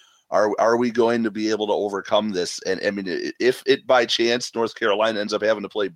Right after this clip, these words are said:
both of those teams, 'cause those are the two best defensive teams in that side of the bracket with Minnesota and Cincinnati. Um, but I've got Minnesota, same as you, getting knocked off right off the bat.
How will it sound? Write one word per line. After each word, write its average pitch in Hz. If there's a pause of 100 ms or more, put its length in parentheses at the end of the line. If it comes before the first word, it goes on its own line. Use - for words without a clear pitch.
both 110
of 147
those 156
teams, 170
'cause 131
those 190
are 131
the 107
two 120
best 104
defensive -
teams 87
in 78
that 76
side 78
of 71
the 71
bracket -
with -
Minnesota 76 (540)
and 71
Cincinnati. 62 (460)
Um, - (180)
but -
I've 117
got 110
Minnesota, 104 (200)
same 117
as 104
you, 110
getting 95
knocked 98
off 95
right 98
off 95
the 85
bat. 98